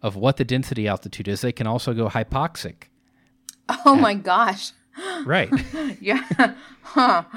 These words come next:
Speaker 2: Wow. I mean, this is, I mean, the elevation in Phoenix isn't very high, right? So you think these are like, you know, high elevation problems, but that's not the case.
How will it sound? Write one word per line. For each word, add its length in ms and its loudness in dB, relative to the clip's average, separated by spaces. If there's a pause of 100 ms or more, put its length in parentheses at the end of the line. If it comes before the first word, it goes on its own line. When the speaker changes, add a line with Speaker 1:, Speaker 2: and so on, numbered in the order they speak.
(260)
Speaker 2:
Wow. 540 0 (260)
I 120 4
mean, 360 -4 (220)
this 320 -10
is, 400 -4
I 60 -12 (480)
mean, 100 -6
the 60 -2
elevation 600 0
in 140 -4
Phoenix 460 -8
isn't 260 -10
very 300 -4
high, 480 -2
right? 340 -6
So 80 -10
you 100 -10
think 220 -6
these 180 -6
are 120 -4
like, 400 -4
you 120 -12
know, 300 -8 (640)
high 320 4
elevation 580 -6
problems, 600 -8
but 120 -18
that's 200 -6
not 180 -6
the 60 -12
case. 500 -16